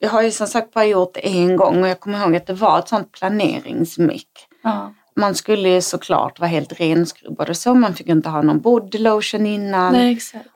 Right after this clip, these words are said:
Speaker 1: Och efteråt skulle man ju ha så stora luftiga kläder,
Speaker 2: Ja.
Speaker 1: inga resår någonstans. Givetvis, det är ju liksom logiskt, men det var ju så här,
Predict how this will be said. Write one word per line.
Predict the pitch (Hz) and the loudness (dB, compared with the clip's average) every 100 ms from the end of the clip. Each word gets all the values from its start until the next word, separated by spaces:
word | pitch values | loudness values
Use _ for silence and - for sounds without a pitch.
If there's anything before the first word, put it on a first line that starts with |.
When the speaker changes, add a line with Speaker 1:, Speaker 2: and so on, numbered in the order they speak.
| - | -2
Speaker 1:
Och | - | 2
efteråt | 226 180 - 202 196 | 2 0 -4 -2 -2
skulle | - 196 196 | -2 -2 0
man | 190 | 0
ju | 185 | 0
ha | 196 | -2
så | 185 185 | -4 -8
stora | - - 233 214 202 | -6 0 2 2 0
luftiga | 208 - - 196 | -2 -4 -2 -2
kläder, | 190 190 180 175 180 175 170 - | 0 0 2 2 0 0 -2 -4
Speaker 2:
Ja. | 214 226 | 0 2
Speaker 1:
inga | 196 | 2
resår | 190 180 - 170 170 | -2 -4 0 2 4
någonstans. | 170 170 165 - 156 165 170 175 170 - - _ _ _ _ _ _ | 4 2 0 -2 0 2 2 2 -2 -12 -20 _ _ _ _ _ _
Givetvis, | 196 185 175 165 180 175 - | 0 2 2 2 2 2 0
det | 190 | 2
är | |
ju | 180 | 2
liksom | 175 - 180 | 0 0 2
logiskt, | 180 - 180 - | 2 2 0 0
men | 202 | 0
det | 190 | 2
var | 208 | 2
ju | 196 185 | 2 0
så | 175 196 | -2 -2
här, | 170 | -2